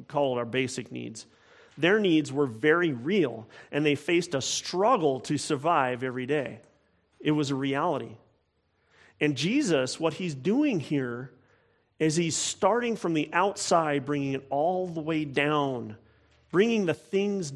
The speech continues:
of life all the way down to the smallest, the basic necessities, and says, "Do not be anxious even for the basic needs of life."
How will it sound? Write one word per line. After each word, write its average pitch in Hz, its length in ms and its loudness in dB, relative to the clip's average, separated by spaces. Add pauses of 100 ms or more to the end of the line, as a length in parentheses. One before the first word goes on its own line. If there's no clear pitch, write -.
(160)
of 135 180 0
life 139 500 0 (320)
all 175 200 6
the 190 80 -2
way 180 180 2
down 156 300 2
to 147 80 0
the 127 120 -4
smallest, 175 840 -2 (460)
the 139 200 -2
basic 170 600 0
necessities, 123 960 -2 (760)
and 156 180 2
says, 147 460 4 (420)
"Do 190 260 2
not 196 260 0
be 180 180 -8
anxious 165 560 2
even 202 360 0
for 165 280 -2
the 139 120 0
basic 160 600 0
needs 147 400 -2
of 123 160 -4
life." 120 540 -6